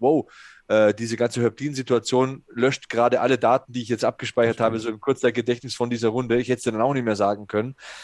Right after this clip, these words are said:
Speaker 1: Eine dreißig siebenundzwanzig ist mir halt einfach
Speaker 2: Spiegelt halt vor allem den Kampf nicht wider. Aber sowas gibt's ja öfter. Also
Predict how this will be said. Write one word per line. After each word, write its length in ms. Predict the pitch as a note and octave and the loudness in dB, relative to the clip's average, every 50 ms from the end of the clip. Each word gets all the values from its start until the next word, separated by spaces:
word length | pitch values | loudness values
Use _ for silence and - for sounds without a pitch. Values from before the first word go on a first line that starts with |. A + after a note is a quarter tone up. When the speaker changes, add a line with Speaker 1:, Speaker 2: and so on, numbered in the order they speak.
| - - - - | -16 -16 -16 -8
Speaker 1:
Eine 160 | - C3+ C3+ | -2 0 0
dreißig 480 | B2 C3+ B2 B2 C#3+ E3+ E3 F3 D#3 - | 2 2 4 4 4 2 2 0 -2 -2
siebenundzwanzig 600 | - E3 E3+ E3 E3 C#3+ - C#3+ C#3+ D#3 C#3+ D#3+ | 0 0 0 0 0 -2 0 0 0 0 0 0
ist 140 | D#3+ C#3+ C3+ | -2 0 0
mir 100 | C#3+ C#3 | 2 2
halt 140 | C3+ C3 - | 2 0 0
einfach 440 | - C3 C#3 C3+ C3+ C#3 C#3 C3 - | 0 -2 -2 2 2 4 4 2 0
Speaker 2:
Spiegelt 380 | - - - C#3+ D3+ D3+ B2+ | -4 -8 -6 -4 -4 -2 -2
halt 120 | A#2+ A2+ - | -2 -2 -2
vor 120 | - A2+ | -4 -4
allem 80 | A2+ A2+ | -4 -4
den 140 | G#2+ G2 - | -4 -6 -4
Kampf 320 | - A2 A#2 A2 - - | -4 -4 -4 -4 -6 -8
nicht 220 | G#2 G2 - - | -10 -10 -12 -12
wider. 180 | - - - - | -14 -10 -6 -4
Aber 160 | - B2 C3+ | -2 -2 -2
sowas 320 | B2+ E3+ F3+ F#3+ E3+ - - | -2 0 0 -2 -2 -4 -8
gibt's 280 | - - - - - | -8 -2 -2 0 0
ja 80 | - F3 | 0 0
öfter. 440 | D#3+ G3 G3+ - - - - - - | 0 -2 -4 -6 -10 -12 -12 -10 -10
Also 300 | - A2 A2 A#2+ - | -8 -8 -8 -8 -8